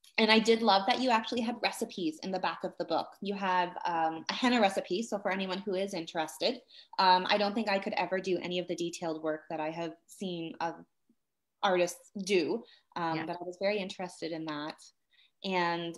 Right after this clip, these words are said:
Speaker 1: then there were some, the food recipes I think I'm going to have to, uh, crack out this winter.
Speaker 2: <laughs>
Speaker 1: Give me some warmth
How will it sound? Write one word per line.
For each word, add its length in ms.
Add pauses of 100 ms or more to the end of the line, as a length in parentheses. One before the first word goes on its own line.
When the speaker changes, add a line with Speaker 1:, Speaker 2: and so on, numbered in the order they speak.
(100)
Speaker 1:
then 240
there 120
were 80
some, 280
the 180
food 180
recipes 400
I 60
think 180
I'm 80
going 240
to 80
have 200
to, 280
uh, 320 (200)
crack 320
out 240
this 160
winter. 400 (380)
Speaker 2:
<laughs> 640
Speaker 1:
Give 100
me 80
some 220
warmth 300